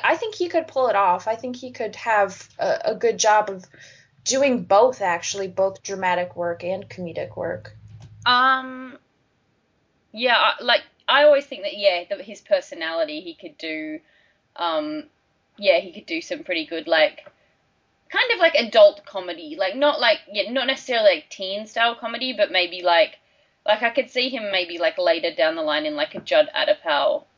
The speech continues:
Speaker 2: or Apatow, I don't know how you say his name, movie, that kind of,
Speaker 1: <laughs>
Speaker 2: like, that kind of thing, like, not necessarily, like, stoner comedy, but, like, yeah, kind of ad-, like, adult based, something where he was, like, allowed to use sort of more adult humor. I think I could see really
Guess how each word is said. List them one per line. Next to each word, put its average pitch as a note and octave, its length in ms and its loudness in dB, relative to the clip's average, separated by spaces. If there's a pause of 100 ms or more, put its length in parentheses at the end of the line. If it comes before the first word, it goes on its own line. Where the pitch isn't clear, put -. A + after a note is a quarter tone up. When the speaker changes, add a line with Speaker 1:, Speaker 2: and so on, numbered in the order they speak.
(120)
Speaker 2:
or - 60 -14
Apatow, D3 580 -4
I D3+ 40 4
don't - 240 -2
know - 120 -10
how - 80 -12
you - 100 -10
say - 180 -10
his - 200 -20
name, D#3+ 340 -10
movie, D#3 440 0
that D#3 160 4
kind F3+ 240 2
of, F3+ 100 4
Speaker 1:
<laughs> G4+ 60 4
Speaker 2:
like, F3+ 200 2 (540)
that G3 140 4
kind F#3 180 -2
of F3 80 -8
thing, E3+ 300 0
like, C4+ 200 2
not F#4 160 2
necessarily, D#4+ 360 0
like, - 120 -2
stoner F3 460 -8
comedy, G3+ 500 -2
but, F#3+ 140 0
like, E3 400 0 (360)
yeah, F#3+ 260 4
kind G#3 240 0
of F3+ 100 2
ad-, - 340 0
like, F#3 220 -4
adult E3 480 -2
based, D3+ 280 -2
something G3 220 0
where F#3 120 2
he F3+ 140 -10
was, E3+ 160 -6
like, E3 180 0
allowed D#3 320 0
to F#3 100 -20
use D#3 240 -12
sort - 120 -10
of - 160 -12
more D#3 220 2
adult D3 340 0
humor. D3 320 -10
I - 140 -6
think - 340 -18 (200)
I - 60 -8
could - 220 -18
see - 280 -14
really F#2 400 -8